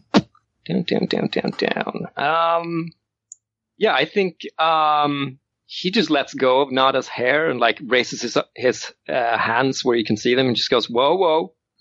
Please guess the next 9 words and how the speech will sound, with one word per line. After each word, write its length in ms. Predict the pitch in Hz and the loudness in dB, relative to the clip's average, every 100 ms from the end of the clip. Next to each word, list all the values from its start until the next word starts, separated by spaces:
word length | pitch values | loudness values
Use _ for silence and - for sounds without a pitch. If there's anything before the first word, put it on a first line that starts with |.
| - | -4
Look, 160 | 151 131 | 0 2
I 80 | |
wasn't 240 | 147 156 160 | 2 2 0
gonna 140 | 156 | 0
fucking 580 | - 170 139 123 113 110 _ _ _ - | 0 -4 -2 -4 -6 -12 _ _ _ -12
kill 240 | - 147 | -2 2
him 100 | 185 | 2
or 60 | 110 | 2
nothing. 460 | 104 110 123 147 | -2 -4 -2 -2